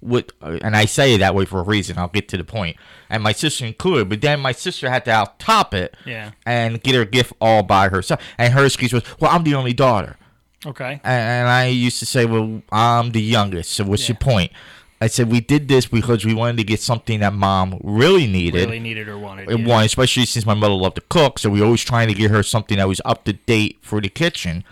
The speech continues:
Speaker 2: Mm-hmm.
Speaker 1: And I said, "Then she could say this came from all her children. She didn't have to specify which child." I said, "That was the reason why we did it." You know,
Speaker 2: Yeah.
Speaker 1: so it would be,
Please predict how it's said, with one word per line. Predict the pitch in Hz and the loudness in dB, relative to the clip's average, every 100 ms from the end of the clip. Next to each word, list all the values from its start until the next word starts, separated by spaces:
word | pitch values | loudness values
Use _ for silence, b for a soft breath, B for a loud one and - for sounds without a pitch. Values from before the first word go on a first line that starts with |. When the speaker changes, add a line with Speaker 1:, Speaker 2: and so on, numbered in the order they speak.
| B | B
Speaker 2:
Mm-hmm. | B | B
Speaker 1:
And | 120 | -2
I | 110 | 0
said, | 120 143 131 | 0 0 0
"Then | 143 | 0
she | - 165 | -2 -2
could | 160 | -2
say | 170 151 | -2 -2
this | 151 | -4
came | - 151 | -4 -4
from | 131 - | -6 -2
all | 127 135 | 0 0
her | 139 | 0
children. | - 165 147 - - b b b - | 0 0 -2 -4 -16 b b b -14
She | - 120 | -4 0
didn't | 139 151 | 2 4
have | 151 147 | 2 2
to | 143 131 120 | 0 2 0
specify | - - - 160 156 - 110 104 | -2 -4 -2 -2 -4 0 2 2
which | 101 107 - - | 2 -2 -4 -10
child." | - 143 143 50 50 b b b b b b b | -4 -2 0 -4 -14 b b b b b b b
I | - | -8
said, | - 120 | -4 0
"That | 131 | 0
was | 151 | 0
the | 139 | 0
reason | 135 123 | 0 2
why | 117 | 0
we | 104 104 | 0 0
did | 170 131 | 0 0
it." | - - b b b - | -2 -12 b b b -8
You | 110 | -6
know, | 104 95 | -2 0
Speaker 2:
Yeah. | 98 90 - | 0 -4 -6
Speaker 1:
so | - 120 | 0 2
it | 117 | 2
would | 110 | 2
be, | 110 117 | -2 -2